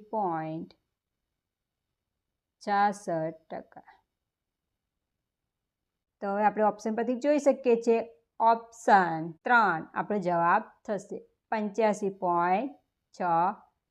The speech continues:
ટકા. એટલે કે આરુષિએ એક સાથે તમામ વિષયોમાં મેળવેલા કુલ ગુણની ટકાવારી આશરે પંચ્યાસી પોઇન્ટ છ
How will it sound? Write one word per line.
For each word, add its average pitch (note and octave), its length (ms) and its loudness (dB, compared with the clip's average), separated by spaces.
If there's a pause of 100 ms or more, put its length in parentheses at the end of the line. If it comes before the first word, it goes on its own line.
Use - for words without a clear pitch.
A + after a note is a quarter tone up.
(160)
ટકા. - 320 -6 (360)
એટલે A3 320 2 (140)
કે F3+ 100 0 (300)
આરુષિએ A#3 840 2 (220)
એક C#4 220 6
સાથે G#3+ 520 0 (220)
તમામ C4+ 440 2
વિષયોમાં B3+ 680 0
મેળવેલા G#3+ 440 2 (200)
કુલ D4 320 2
ગુણની A#3+ 380 0
ટકાવારી G3 720 4 (460)
આશરે B3 480 0 (480)
પંચ્યાસી B3 680 2 (100)
પોઇન્ટ A3 280 0
છ - 20 -8